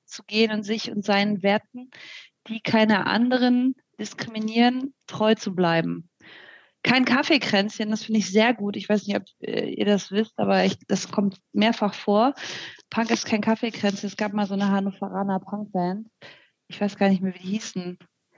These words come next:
Aber die hatten irgendwie, "Punk ist kein Kaffeekränzchen, Punk ist das Geilste", das fand ich als Te-, Teenager mega geil. <laughs> Äh, eine Spielwiese, auf der man sich relativ niedrigschwellig austoben kann. Ja, und das ist einfach ganz oft sowas wie ein bestimmter Ansatz, Dinge zu tun, eine bewusste,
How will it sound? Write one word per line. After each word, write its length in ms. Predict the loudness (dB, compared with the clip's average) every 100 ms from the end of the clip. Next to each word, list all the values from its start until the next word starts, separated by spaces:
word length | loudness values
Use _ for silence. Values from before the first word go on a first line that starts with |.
| -20 -20 -16 0
Aber 180 | 4 8
die 120 | 6
hatten 160 | 6 2
irgendwie, 280 | 4 4 2
"Punk 420 | 0 0 -2 -4 -10
ist 180 | -10 -4
kein 140 | -2
Kaffeekränzchen, 720 | -2 -2 -2 0 0 0 -4
Punk 240 | -2 0 0
ist 120 | -4
das 140 | -4
Geilste", 260 | 0 0 0
das 100 | -4
fand 240 | -2 -4 -4
ich 260 | -14 -8 0
als 380 | 0 -2 -14 -18 -12
Te-, 220 | -10 -10 _
Teenager 760 | 4 6 6 4 4 2 2
mega 300 | 0 0 2
geil. 140 | 4 4
<laughs> 500 | 6 6 4 0 0 -8 -6 -6 -8 -12 _ 0
Äh, 200 | 4 4 2
eine 200 | -2 -2
Spielwiese, 640 | -6 -4 -4 -2 0 -2
auf 120 | 0
der 120 | -4
man 140 | -4 -6
sich 220 | -6 0
relativ 420 | 2 2 -2 -10
niedrigschwellig 800 | -18 -14 -10 0 4 4 2 0
austoben 640 | 2 2 0 -8 -10 -10 -8
kann. 460 | 0 2 2 -2 -4 _ -20 -20 -20 -20 -20 -20 -20 _
Ja, 240 | 2 4 6
und 120 | 6
das 120 | 6
ist 120 | 4
einfach 340 | 2 4 2 2
ganz 220 | 0 0
oft 240 | -2 -4
sowas 260 | -4 -4 -4
wie 80 | -4
ein 60 | -4
bestimmter 440 | -4 -8 -2 0
Ansatz, 400 | 2 0 -2 -2
Dinge 240 | -6 -4 -8
zu 180 | -10
tun, 360 | -14 -16 -12 -6
eine 200 | -4 -4
bewusste, 640 | -6 -10 -10 -10 2 4